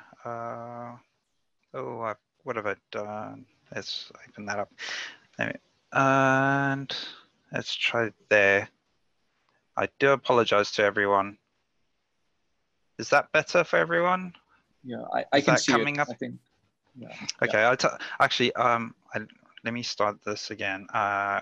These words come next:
Speaker 1: 'cause I, what I would prefer to do is share my desktop, uh, because I'm gonna go between different things,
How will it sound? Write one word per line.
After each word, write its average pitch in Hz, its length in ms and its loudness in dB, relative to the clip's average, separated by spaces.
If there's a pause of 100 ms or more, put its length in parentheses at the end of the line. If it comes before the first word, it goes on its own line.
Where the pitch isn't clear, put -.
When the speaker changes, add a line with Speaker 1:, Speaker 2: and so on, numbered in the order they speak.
(100)
Speaker 1:
'cause 107 140 -8
I, 113 40 2
what 127 340 0
I 123 80 2
would 107 300 -6
prefer - 560 -4
to - 180 -12
do 98 260 -8
is - 80 -12
share - 760 -2 (840)
my - 100 -6 (180)
desktop, 120 640 -2 (520)
uh, 98 200 0
because 110 180 -4
I'm 110 100 2
gonna 110 180 4
go 107 160 4
between 101 480 -6
different 98 380 -6
things, 95 540 -6